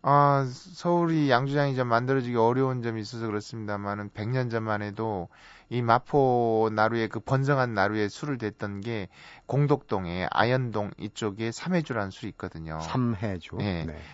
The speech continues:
Speaker 1: 그 돼지 햇날에,
Speaker 2: 음.
Speaker 1: 예, 빚는 술인데요. 세 번에 나눠서 첫 해일, 두 번째 해일, 세 번째 해일에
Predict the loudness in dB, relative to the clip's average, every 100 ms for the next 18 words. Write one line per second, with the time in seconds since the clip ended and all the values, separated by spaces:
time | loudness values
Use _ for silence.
0 | -14 -6 -2 0 -2 -4 2 2 4 0
1 | 0 0 2 0 -2 -4 -4 -2 -2 -2
2 | -4 -4 -4 -2 -2 0 -2 -4 -6 -4
3 | -6 -4 -6 -8 -6 -4 -2 -2 -2 -2
4 | -2 -2 -2 -2 -4 -4 -4 -4 -10 -20
5 | _ -4 -4 -4 -4 -2 0 -2 -4 -4
6 | -4 -4 -6 -6 -6 -8 -6 -4 -6 -6
7 | -4 -4 -4